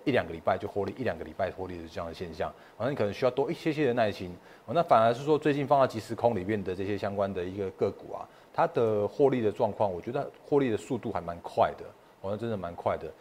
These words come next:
那比方说像是今天就有一档宏达电，然后来做获利了结。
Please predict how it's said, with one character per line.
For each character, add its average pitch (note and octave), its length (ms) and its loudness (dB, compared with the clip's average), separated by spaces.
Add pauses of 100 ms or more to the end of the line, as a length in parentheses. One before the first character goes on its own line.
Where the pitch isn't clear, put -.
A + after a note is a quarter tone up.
(200)
那 A#2+ 60 -6
比 G#2 100 -8
方 A#2 200 0
说 B2+ 120 -2
像 A#2+ 160 0
是 - 140 -12
今 B2 180 -8
天 A#2+ 200 -2
就 A2 160 0
有 E2 120 -4
一 G#2+ 60 -8
档 G2+ 240 -2
宏 F#2+ 140 -8
达 F#2 160 -2
电， F#2 260 -2
然 E2+ 80 -4
后 F#2+ 100 -2
来 F2+ 140 -4
做 G2 240 -2
获 G#2 160 -2
利 F#2+ 140 -6
了 D2+ 160 -8
结。 C#2+ 220 -12